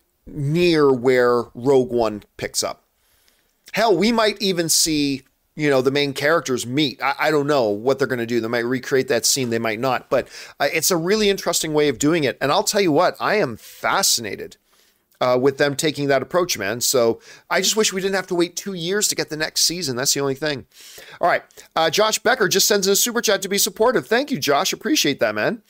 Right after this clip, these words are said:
Uh, next up, Julian Crowhurst writes, uh, "Could you say your classic bye-bye, but add gur?" Oh, bye-bye gur.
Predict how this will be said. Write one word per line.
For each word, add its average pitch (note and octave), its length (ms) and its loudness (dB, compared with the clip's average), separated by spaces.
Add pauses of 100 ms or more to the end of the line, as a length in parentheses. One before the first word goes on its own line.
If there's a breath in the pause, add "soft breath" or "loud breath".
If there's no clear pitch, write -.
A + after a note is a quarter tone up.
(400 loud breath)
Uh, D3 180 2
next G3 280 2
up, - 260 -2 (280 soft breath)
Julian A#3 600 2 (300)
Crowhurst F3 840 0
writes, G#2+ 400 -2 (840)
uh, E3+ 180 2
"Could F#3 220 -4
you E4 100 6
say A3 260 4
your F#3+ 200 2
classic F3 680 0
bye-bye, B2+ 760 0 (280 soft breath)
but D#3 160 2
add D3+ 340 0 (220)
gur?" A#2 520 2 (880 soft breath)
Oh, C3 460 2
bye-bye D3+ 560 -2
gur. A#2 340 0